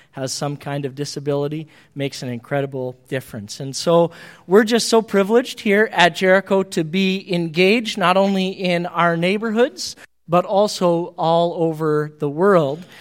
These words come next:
And, uh, in fact, one of our families this last week got on an airplane, H and K, and headed over to Central Asia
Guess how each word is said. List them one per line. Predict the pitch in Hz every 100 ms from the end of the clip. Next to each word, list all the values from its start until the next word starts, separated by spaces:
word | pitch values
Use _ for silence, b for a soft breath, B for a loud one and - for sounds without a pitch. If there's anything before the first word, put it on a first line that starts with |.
| B B _ -
And, | 160 160 160 165 165
uh, | 170
in | 165 170
fact, | 185 190 -
one | 196 254
of | 247
our | 233
families | 226 233 233 190 160 196 277 - -
this | 165 208 214
last | 220 208 202 196
week | 214 208
got | 175 170
on | 170 170 170
an | 185 170
airplane, | 165 175 160 147 151
H | 170 180 -
and | 185
K, | - 160 156 214
and | 147 147 147
headed | 147 165 170
over | 175 160 156 160
to | 151 135
Central | 131 180 156 156 147
Asia | 156 160 151 175